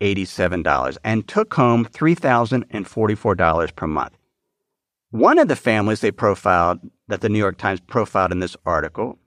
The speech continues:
Lauren and Trevor Koch of Sheboygan, Wisconsin, they take home pretty much the same amount, thirty-two hundred and thirty-two dollars.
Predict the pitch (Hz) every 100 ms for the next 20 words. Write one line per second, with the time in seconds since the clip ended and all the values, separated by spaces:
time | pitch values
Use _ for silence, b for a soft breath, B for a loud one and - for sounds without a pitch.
0 | _ _ 107 135 143 - 117 - 117 104
1 | - 165 151 135 - - 104 95 - 98
2 | 110 127 135 139 147 _ _ 120 - -
3 | 135 160 175 101 107 - _ _ _ _
4 | - 220 311 269 220 175 160 - _ _
5 | 262 370 330 - 190 - 202 185 247 -
6 | - _ 190 233 294 269 311 202 180 170
7 | 180 - 135 131 127 127 123 135 156 277
8 | 82